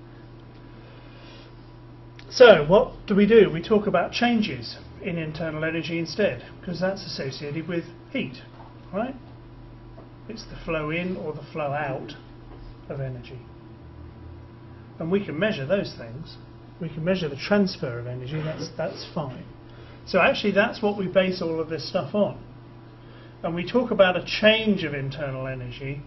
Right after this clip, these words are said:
uh, being, uh, um, the heat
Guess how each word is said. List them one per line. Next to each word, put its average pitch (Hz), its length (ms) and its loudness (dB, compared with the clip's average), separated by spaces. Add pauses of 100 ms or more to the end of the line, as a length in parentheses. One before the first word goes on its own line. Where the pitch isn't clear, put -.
(340)
uh, 156 440 0 (100)
being, 156 600 -2 (340)
uh, 147 600 -2 (180)
um, 147 580 -8
the 151 80 -2
heat 208 320 2